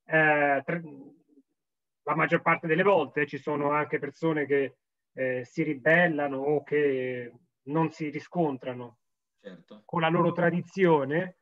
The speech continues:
Speaker 1: eh, però rivol-, eh, si rivolge, nel loro universo ci sta sempre la famiglia, ehm,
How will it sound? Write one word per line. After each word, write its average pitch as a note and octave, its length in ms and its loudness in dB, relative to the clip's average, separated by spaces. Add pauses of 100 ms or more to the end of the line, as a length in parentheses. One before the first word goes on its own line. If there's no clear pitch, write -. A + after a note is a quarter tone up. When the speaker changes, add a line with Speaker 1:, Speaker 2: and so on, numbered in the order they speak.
(460)
Speaker 1:
eh, D#3 540 2
però C#4+ 220 4
rivol-, A#3 520 2
eh, G#3 960 0
si A3 160 -6
rivolge, G#3 840 0 (1200)
nel B3 180 2
loro C4 200 2
universo C4 500 0
ci E3+ 140 -14
sta G3 160 -2
sempre G3 300 -2
la F#3+ 140 2
famiglia, F#3 920 0 (480)
ehm, D#3+ 1040 0